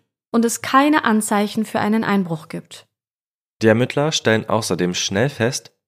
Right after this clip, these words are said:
Speaker 2: dass die Leichen schon einige Tage im Haus liegen müssen. Da die Familie an Silvester, also sechs Tage zuvor, noch lebend gesehen wurde,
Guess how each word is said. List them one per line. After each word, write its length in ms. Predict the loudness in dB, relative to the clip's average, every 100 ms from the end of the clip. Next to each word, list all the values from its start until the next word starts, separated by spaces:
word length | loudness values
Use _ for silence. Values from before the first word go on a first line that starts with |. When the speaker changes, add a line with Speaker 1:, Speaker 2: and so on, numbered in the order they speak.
| _
Speaker 2:
dass 140 | -4 -2
die 100 | 0
Leichen 500 | 2 0 0 -4 -2
schon 360 | -4 -4 -4
einige 360 | -4 -4 -4 -6
Tage 320 | -4 -2 -2
im 200 | -4 -4
Haus 260 | -4 -4 -6
liegen 220 | -6 -6
müssen. 460 | -6 -8 -10 -14 _ _ _ _
Da 240 | 0 2 4
die 160 | 0
Familie 600 | -4 -4 0 0 0 0 -2
an 200 | -4 -2
Silvester, 680 | -2 0 -2 -2 -2 0
also 420 | -2 -2 -2 -4 -6
sechs 340 | -6 -6 -6
Tage 260 | -6 -6 -6
zuvor, 380 | -8 -4 0 0
noch 220 | -2 -4
lebend 360 | -2 -2 -2 -6
gesehen 340 | -2 0 2
wurde, 280 | 2 2